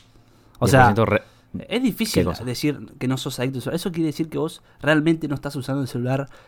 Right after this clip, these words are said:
Speaker 1: la mayor parte del tiempo. Y es difícil. O sea, tenés que
Speaker 2: Yo
Speaker 1: ser
Speaker 2: te estoy preguntando cuánta gente lo acepta. O sea,
Speaker 1: ¿Qué, qué?
Speaker 2: yo, yo te estoy
Speaker 1: Ah.
Speaker 2: diciendo, vos estás poniendo en un grupo de tre-, de, son treinta personas.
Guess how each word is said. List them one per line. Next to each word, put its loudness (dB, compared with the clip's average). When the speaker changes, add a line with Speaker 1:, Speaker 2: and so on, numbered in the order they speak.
Speaker 1:
la -2
mayor -2
parte -2
del 0
tiempo. 0
Y -4
es -10
difícil. -16
O -16
sea, -10
tenés -6
que -8
Speaker 2:
Yo -8
Speaker 1:
ser 0
Speaker 2:
te 2
estoy 4
preguntando 6
cuánta 4
gente 0
lo 4
acepta. 0
O -4
sea, 4
Speaker 1:
¿Qué, -2
qué? 2
Speaker 2:
yo, -2
yo 0
te 0
estoy 2
Speaker 1:
Ah. 6
Speaker 2:
diciendo, 0
vos -2
estás -2
poniendo 2
en 6
un 4
grupo 4
de 4
tre-, 4
de, 4
son 4
treinta 8
personas. 2